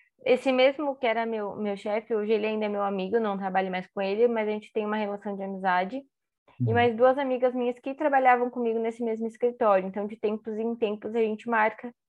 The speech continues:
Speaker 1: de se reencontrar, né? Pra a gente continuar amigo. E aí, algumas semanas atrás, eles marcaram de ir pra uma, o estúdio de uma amiga que foi pra área da beleza, tipo, prestigiar o trabalho dela.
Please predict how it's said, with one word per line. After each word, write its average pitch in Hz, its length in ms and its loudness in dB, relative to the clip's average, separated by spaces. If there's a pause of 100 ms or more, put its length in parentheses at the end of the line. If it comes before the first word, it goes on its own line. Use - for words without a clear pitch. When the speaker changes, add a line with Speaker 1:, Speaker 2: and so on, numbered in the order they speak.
Speaker 1:
de 233 100 -4
se 254 100 -2
reencontrar, 247 840 0 (200)
né? 202 220 0
Pra 220 480 2
a - 80 -6
gente 302 220 -8
continuar 285 340 -2
amigo. 214 380 -2 (720)
E - 120 4
aí, 254 300 6
algumas 277 340 4
semanas 269 360 -2
atrás, 240 640 2 (280)
eles 247 220 0
marcaram 262 760 4 (200)
de 220 600 -6
ir 214 120 -2
pra 220 200 0
uma, 208 480 2
o 202 60 0
estúdio 214 400 -4
de 208 60 -6
uma 214 140 2
amiga 214 300 2
que 262 80 -8
foi 208 120 0
pra 202 180 2
área 190 180 2
da 190 120 2
beleza, 214 420 2
tipo, 285 220 -12
prestigiar 277 580 2
o 254 40 4
trabalho 254 460 2
dela. 220 380 2